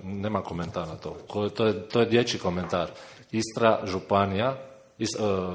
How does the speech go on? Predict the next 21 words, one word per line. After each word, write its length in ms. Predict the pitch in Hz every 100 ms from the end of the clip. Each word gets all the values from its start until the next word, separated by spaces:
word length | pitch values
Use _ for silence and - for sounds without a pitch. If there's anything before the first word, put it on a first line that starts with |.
| 85 90
go-, 180 | 101 -
oni 320 | 101 110 117
imaju, 260 | 117 98 87 - - - - - -
u, 400 | 95 87 87 90
u 80 | 110
Istri 420 | 127 - 110 101
imaju 400 | 113 131 120 107
u 40 | 92
prostornome 680 | 107 135 - 120 95 90
planu 520 | - 98 120 156 160 131 -
da 160 | 98
b-, 180 | 95 110
bazne 440 | 104 123 139 117 101
stanice 680 | - 117 123 101 - 165 160 - - - _
ne 240 | 101 117 143
sme 260 | - 104
biti 260 | 87 98 87
blizu 340 | 95 98 87 80 - - - - - - _ _ _ _ _
dječjih 480 | 98 98 98 92 -
igrališta, 640 | 123 131 117 113 - 92 -
škola, 800 | - - 123 123 113 107 85